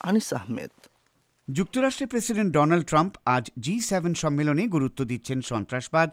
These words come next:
Speaker 2: এবং উত্তর কোরিয়ার ওপর। কিন্তু জি সেভেন সম্মেলনের প্রধান কিছু এজেন্ডা, যেমন ধরুন বাণিজ্য এবং জলবায়ু পরিবর্তনের বিষয়টি সম্পর্কে তিনি এখনো পর্যন্ত তেমন কিছু বলেননি। ডক্টর সাইদ ইফতেখার আহমেদ, এর কারণ কি বলে আপনি মনে করেন?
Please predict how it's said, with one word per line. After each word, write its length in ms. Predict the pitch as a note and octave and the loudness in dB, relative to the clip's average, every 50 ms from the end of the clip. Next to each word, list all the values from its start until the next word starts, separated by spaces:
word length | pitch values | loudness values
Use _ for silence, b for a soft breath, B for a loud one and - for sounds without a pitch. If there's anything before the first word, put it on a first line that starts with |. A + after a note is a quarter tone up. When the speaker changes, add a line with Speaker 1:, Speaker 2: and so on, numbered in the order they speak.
| - - | -2 -2
Speaker 2:
এবং 180 | D#3+ D3+ E3 - - | 0 0 0 0 0
উত্তর 300 | D#3 C#3+ - - E3 D3 | -2 -2 0 0 -2 0
কোরিয়ার 340 | - D#3 D#3 D3+ D#3 C#3+ B2 | 0 0 0 2 2 2 2
ওপর। 240 | F2+ - - - - _ | 0 -4 -10 -16 -12 _
কিন্তু 180 | - F#3 F3 F3+ | 0 2 4 4
জি 180 | D3 E3 A3 A3 | 2 0 -2 -2
সেভেন 300 | - B3+ B3 C4+ B3+ A#3+ | -2 -2 -2 -2 -4 -4
সম্মেলনের 560 | - - G3 G3 G3+ G3 G3 G3 G3 G3 D#3+ | -4 -2 -2 -2 -2 -2 -2 0 -2 -2 -2
প্রধান 380 | - D3+ D3+ C3+ F3 B3 C4 | -4 -6 -6 -4 -2 -2 -2
কিছু 300 | B3+ - A#3 - G3 G3+ - - | -2 -4 -6 -6 -4 -6 -2 0
এজেন্ডা, 460 | C#3 C3+ C#3 D3+ D3+ C#3+ C#3+ C#3+ C#3 - - | -2 0 2 0 0 2 2 2 0 0 -2
যেমন 240 | C3 C#3 C#3 C3+ A#2 | -2 0 0 0 -2
ধরুন 260 | A#2+ B2 B2 A#2 A#2 A#2+ | -2 -2 -2 -4 -4 0
বাণিজ্য 460 | A2+ C3+ C3+ C#3 C#3+ C3 A2+ C#3 D3 | 2 2 4 4 2 0 0 0 0
এবং 320 | C#3 C3 A#2 B2 B2 A#2 | 0 0 0 0 -2 -2
জলবায়ু 500 | G2 G#2 G2+ G#2 F#2 A2 C#3 D#3+ G3+ G3+ | -2 -2 -2 -2 0 0 0 0 0 0
পরিবর্তনের 640 | - F3+ E3 D3+ D3 D#3 - D3+ C#3+ C#3+ C#3 C3 A#2 | -2 -2 -4 -2 -4 -4 -4 -4 -2 -2 -2 -2 -4
বিষয়টি 400 | C3 B2+ - F3 F3 D#3+ E3+ D3+ | -6 -6 -4 -4 -4 -4 -6 -8
সম্পর্কে 520 | - C#3 C3 - - A2 - - A2 G2+ - - | -6 -6 -6 -6 -8 -10 -8 -6 -6 -8 -6 -4
তিনি 180 | - D#3 D3 D3+ - _ - | 0 2 2 2 0 _ -4
এখনো 380 | - C#3 - - - A3+ A3 | -4 -4 -4 -6 -6 -6 -6
পর্যন্ত 500 | F3 - E3+ D3+ C#3+ D3+ C#3 - D3 C#3+ C#3 - - | -4 -4 -6 -2 -2 -2 -2 0 -2 -2 -2 -2 -2
তেমন 280 | C#3 C3 B2 B2 A#2+ | 0 0 2 0 -2
কিছু 440 | A2 - A#2 A2+ - - A#2+ A#2+ A#2 - - G2+ | -2 -4 -8 -10 -6 -6 -6 -6 -6 -8 -10 -4
বলেননি। 600 | G2+ G2+ F#2+ F2+ F#2 F#2+ G#2+ B2 A#2+ F#2+ - - _ - | -4 -2 -2 -2 -4 -2 -2 -2 -2 -4 -6 -10 _ 0
ডক্টর 220 | E3 F#3 F3+ A3 G#3+ | 0 2 2 0 -4
সাইদ 440 | F3 - - F3+ E3+ E3+ E3+ D#3+ - - - | -4 -2 0 0 2 2 2 0 -4 -8 -10
ইফতেখার 500 | C3+ - - C#3+ C3 - C3+ C#3 C#3 C3+ | -10 -10 -10 -12 -10 -6 -4 -2 -2 -2
আহমেদ, 340 | B2+ A2+ G#2+ - - F3 - _ _ - | -2 -2 -2 -4 -6 -6 -10 _ _ -4
এর 120 | D3+ C#3+ - - | -4 -4 -4 -4
কারণ 360 | D3 D#3 D#3+ D#3+ F3 F3+ E3+ | -2 0 0 0 0 -2 -2
কি 240 | - - F3 F3 D3+ - _ C3 | -4 -4 -4 -6 -6 -6 _ -2
বলে 200 | C3+ C3+ C3 B2+ | 0 2 2 2
আপনি 220 | A#2 - - A#2 | 0 -2 -4 -4
মনে 220 | G#2 F#2+ F2+ D#2+ D#2 | -4 -4 -4 -6 -8
করেন? 300 | - F2+ E2+ - D#2 | -8 -10 -10 -10 -12